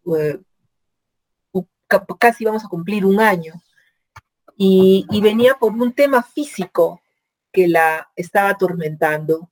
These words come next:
y había ido a todos los especialistas y, y los especialistas no.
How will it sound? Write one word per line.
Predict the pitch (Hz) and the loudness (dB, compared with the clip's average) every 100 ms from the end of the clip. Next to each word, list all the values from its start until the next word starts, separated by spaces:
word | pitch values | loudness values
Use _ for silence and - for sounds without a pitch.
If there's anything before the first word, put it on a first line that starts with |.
| _ | _
y | 190 185 | 0 2
había | 180 | 2
ido | 180 170 | 2 0
a | 170 | 2
todos | 226 | 0
los | 233 233 | -2 -10
especialistas | - 240 220 214 202 233 233 190 | -14 -4 -2 -2 -2 -2 -2 -4
y, | 170 - - | -6 -8 -2
y | 175 | -2
los | 170 170 | -2 -6
especialistas | - 180 170 165 170 180 185 | -6 -4 -2 -2 0 0 0
no. | 160 | -8